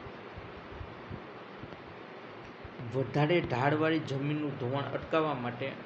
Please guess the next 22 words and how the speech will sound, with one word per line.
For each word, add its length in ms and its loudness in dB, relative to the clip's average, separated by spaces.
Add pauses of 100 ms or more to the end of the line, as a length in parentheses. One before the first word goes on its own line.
(120)
કારગત 440 4
ઉપાય 280 2
કયો 320 6
છે? 420 -2
તો 100 2
ત્રણે 280 4
ત્રણ 220 4
ઉપાય 480 0
કારગત 440 6
છે. 240 0 (680)
સમોચ્ચ 460 4
રેખા 400 4
પર 200 2
પાળા, 440 4 (840)
સમોચ્ચ 480 2
રેખા 400 4
પરનું 380 0
વાવેતર, 400 2 (640)
સમોચ્ચ 560 0
રેખા 420 2
પરની 420 2 (180)
ખેડ 220 8